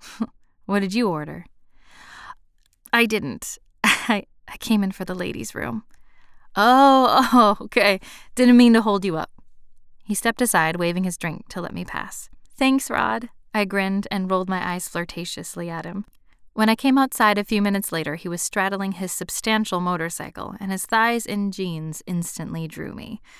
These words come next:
He wore his helmet with the visor up and sucked his drink through a green straw. "Hey, <laughs> how's the drink?" "Pretty good.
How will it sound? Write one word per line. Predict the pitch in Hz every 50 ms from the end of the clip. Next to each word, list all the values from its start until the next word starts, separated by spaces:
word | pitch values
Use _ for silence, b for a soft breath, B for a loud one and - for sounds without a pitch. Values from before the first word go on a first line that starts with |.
| b b b b b b b
He | _ 220
wore | 226 226 220 220
his | 214 208 -
helmet | - 214 214 220 233 -
with | - 202 _
the | 190 175
visor | 180 180 180 185 185 180 - -
up | - 202 202 _ -
and | - 180 175
sucked | - - - 202 - -
his | 180 175 -
drink | - 180 180 180 -
through | - 160 151
a | 143
green | - 160 165 170 165 165
straw. | 160 - - - - - - - - - - _ - _ - - - _ _ _ _ _ _ _
"Hey, | - - 214 254 311 294 185 - _ _ _ _ _ _ _ _ _ _ _ _ _ _ _ _ _ -
<laughs> | 233 214 233 - - - - -
how's | - 294 302 285
the | 269 285
drink?" | 269 - 320 427 339 226 - - _ _ _ _ _ _ _ _ _ _ _ _ _ _ - -
"Pretty | - - 170 160 165 165
good. | 160 196 202 208 208